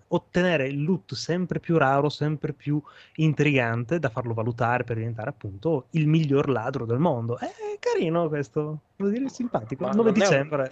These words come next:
Speaker 2: no, non è un J R P G però.
Speaker 1: Sì,
Speaker 2: O-, è
Speaker 1: è
Speaker 2: un
Speaker 1: tutto un
Speaker 2: J R P G
Speaker 1: J R P G.
Speaker 2: classico? Ah,
Speaker 1: Come no?
Speaker 2: classico, ok. No,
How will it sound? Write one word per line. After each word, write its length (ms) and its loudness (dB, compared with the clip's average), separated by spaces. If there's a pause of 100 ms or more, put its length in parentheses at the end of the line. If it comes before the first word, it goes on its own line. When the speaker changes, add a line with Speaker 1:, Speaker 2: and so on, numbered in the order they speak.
Speaker 2:
no, 280 -8
non 220 -8
è 60 0
un 80 -2
J 320 -4
R 80 -6
P 140 -20
G 220 -12
però. 340 -10
Speaker 1:
Sì, 180 -2 (140)
Speaker 2:
O-, 240 -12
è 100 -12
Speaker 1:
è 40 -6
Speaker 2:
un 80 -4
Speaker 1:
tutto 220 2
un 60 0
Speaker 2:
J 60 0
R 0 -
P 0 -
G 120 4
Speaker 1:
J 0 -
R 120 -2
P 20 4
G. 0 -
Speaker 2:
classico? 480 2
Ah, 200 -6
Speaker 1:
Come 120 0
no? 0 -
Speaker 2:
classico, 480 -6
ok. 220 -16
No, 120 -6